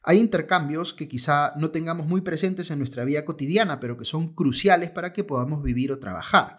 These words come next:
Por ejemplo, si hay luz en nuestras casas es porque estamos pagándole a alguien para que nos suministre electricidad. Si hablamos por teléfono con otras personas es porque estamos pagándole a alguien el servicio de tener una línea telefónica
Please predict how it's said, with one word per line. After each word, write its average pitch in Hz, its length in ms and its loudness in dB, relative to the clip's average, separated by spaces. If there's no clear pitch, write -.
Por 123 120 2
ejemplo, 151 600 2
si - 160 -4
hay 127 140 -2
luz 185 420 2
en 139 80 -6
nuestras 123 300 -8
casas 170 500 0
es 123 100 -10
porque - 220 -10
estamos 139 300 -6
pagándole 120 560 -4
a 131 60 2
alguien 135 320 -2
para 139 200 -8
que 131 100 -10
nos 135 200 -4
suministre 123 680 -4
electricidad. 127 840 0
Si - 160 2
hablamos 160 340 4
por 139 240 -2
teléfono 151 520 0
con 131 140 -4
otras 139 220 -8
personas 135 640 -2
es 139 80 -8
porque 151 240 -8
estamos 135 300 -6
pagándole 123 640 -4
a 135 60 0
alguien 127 460 -6
el 120 140 -6
servicio 120 460 -4
de 135 40 -2
tener 113 300 -8
una 123 140 -6
línea 110 320 -8
telefónica 135 640 0